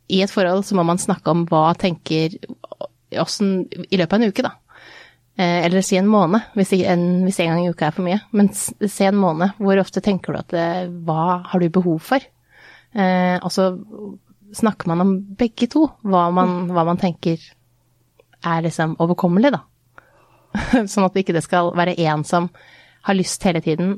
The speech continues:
Speaker 1: og den andre føler at den føler seg dårlig. Rett og slett fordi at man har ikke så mye lyst.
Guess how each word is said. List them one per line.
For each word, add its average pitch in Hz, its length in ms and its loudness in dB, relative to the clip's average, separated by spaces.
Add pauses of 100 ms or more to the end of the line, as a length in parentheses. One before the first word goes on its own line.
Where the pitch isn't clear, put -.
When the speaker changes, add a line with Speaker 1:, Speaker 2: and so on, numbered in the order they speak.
Speaker 1:
og 175 140 0
den 175 100 0
andre 160 460 0
føler 160 320 -2
at - 80 -10
den 160 300 -2 (1200)
føler 196 240 -2
seg 180 140 -2
dårlig. 190 260 2 (420)
Rett 196 280 -2
og - 60 -6
slett 196 140 -2
fordi 185 160 0
at - 60 -4
man 190 140 0
har 156 240 -4
ikke 196 140 0
så 165 200 2
mye 170 160 0
lyst. - 380 -4